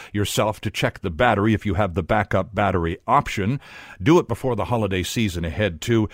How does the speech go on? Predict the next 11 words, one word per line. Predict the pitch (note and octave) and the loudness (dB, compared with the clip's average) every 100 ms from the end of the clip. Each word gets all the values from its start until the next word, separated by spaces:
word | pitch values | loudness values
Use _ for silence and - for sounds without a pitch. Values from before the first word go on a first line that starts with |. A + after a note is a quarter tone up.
| - | -4
And | - G2 | -2 -2
if | |
you | F#2+ | -2
don't | D2+ G3+ C#4+ - | 6 6 6 0
have | B2+ G2+ | -4 -2
a | F2+ | -4
smoke | - C3 - G2+ | -6 -8 -8 -10
detector | - C#3 - G2 F#2 | -6 -6 -6 -6 -6
in | |
your | E2 D2+ | -6 -4
house, | C#3+ C3 - | -2 -2 -4